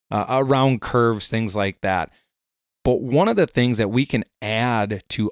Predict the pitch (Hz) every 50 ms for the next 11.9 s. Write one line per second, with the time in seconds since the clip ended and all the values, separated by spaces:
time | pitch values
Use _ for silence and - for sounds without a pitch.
0 | - - 101 101 104 113 120 120 110 98 - - - - 90 85 82 82 92 -
1 | - - - _ _ _ - 104 104 - 123 110 101 90 - - - 120 139 156
2 | 143 - 110 101 98 95 98 - - - - - _ _ _ _ _ - 123 135
3 | 156 180 185 - - _ - 127 110 104 98 95 - - - 120 127 131 143 117
4 | - - 113 90 82 85 90 107 113 104 104 104 104 104 104 110 110 101 110 104
5 | 98 92 - - - - 110 107 104 104 104 107 107 101 101 98 101 101 95 98
6 | 90 85 - - 117 120 127 110 95 87 - - 113 110 101 95 104 - _ _
7 | _ _ - 110 107 107 123 120 123 127 127 120 - - - - - 107 101 87
8 | 82 - - - - _ _ _ _ _ _ _ _ _ _ _ _ - 98 98
9 | 95 95 101 110 - - 120 110 123 - - - 117 120 117 117 117 - - 110
10 | 110 117 120 117 104 - - 120 110 113 123 - - 120 101 101 - - - 113
11 | 113 113 120 113 - - 110 117 - 127 - - - 131 123 123 123 123